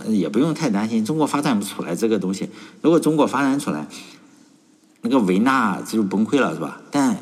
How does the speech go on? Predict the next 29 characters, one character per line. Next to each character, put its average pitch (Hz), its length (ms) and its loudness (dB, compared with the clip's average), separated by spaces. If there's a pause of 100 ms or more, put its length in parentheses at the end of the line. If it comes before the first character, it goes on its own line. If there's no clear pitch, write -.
(160)
幸 185 240 2
好 - 160 -4
的 - 100 -8
是， - 160 -2
中 123 220 0
国 95 120 -2
不 95 220 -8
会 143 180 2
发 90 200 -4
展 82 160 -6
出 - 120 -12
来。 73 120 -8
为 123 120 4
什 - 80 -2
么 73 140 -6
是 90 160 -8
这 92 140 -4
样？ 76 180 -8 (100)
我 87 80 -4
给 85 120 -2
你 98 240 0
讲 - 200 -6
一 - 60 -10
下 90 100 -8
为 120 140 2
什 85 100 -4
么 73 80 -6
不 80 140 -8
行。 - 160 -12